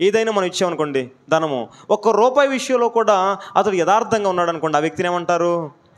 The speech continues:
నమ్మకమైన వాడు. అంటే మోసగించిన వాడిని ఏమంటారంటే నమ్మకమైన వాడు అంటారు. మాట తప్పని వాడిని ఏమంటారంటే నమ్మకమైన వాడు అంటారు.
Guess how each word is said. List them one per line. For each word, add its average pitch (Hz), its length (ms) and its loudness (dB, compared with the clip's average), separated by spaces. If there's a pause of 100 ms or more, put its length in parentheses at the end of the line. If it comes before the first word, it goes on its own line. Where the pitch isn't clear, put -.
(160)
నమ్మకమైన 127 540 -4
వాడు. 110 180 -2
అంటే 165 160 0
మోసగించిన 202 800 -2
వాడిని 180 280 0
ఏమంటారంటే 147 680 -2 (200)
నమ్మకమైన 139 540 -2
వాడు 123 260 0
అంటారు. 113 600 -8 (1500)
మాట 160 420 0
తప్పని 269 420 0
వాడిని 254 260 0
ఏమంటారంటే 160 840 0 (160)
నమ్మకమైన 170 560 0
వాడు 151 260 2
అంటారు. 120 420 -4